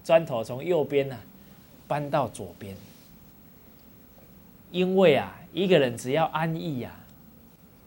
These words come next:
就会懈怠啊。所谓好逸就勿劳啊。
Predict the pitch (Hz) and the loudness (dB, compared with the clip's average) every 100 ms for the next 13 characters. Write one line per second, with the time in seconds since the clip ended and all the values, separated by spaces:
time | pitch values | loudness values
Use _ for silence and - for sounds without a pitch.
0 | - - - - 131 143 123 - 143 - | -20 -20 -20 -16 -10 -10 -8 -8 -8 -8
1 | 120 95 - - - - - - - - | -14 -16 -20 -20 -20 -20 -20 -20 -16 -8
2 | 120 139 127 - 185 170 131 127 160 147 | -2 -2 -4 -4 2 4 4 -2 -6 -6
3 | 117 107 - - - - - 196 151 - | -8 -12 -18 -20 -20 -20 -12 -6 -6 -6
4 | - | -14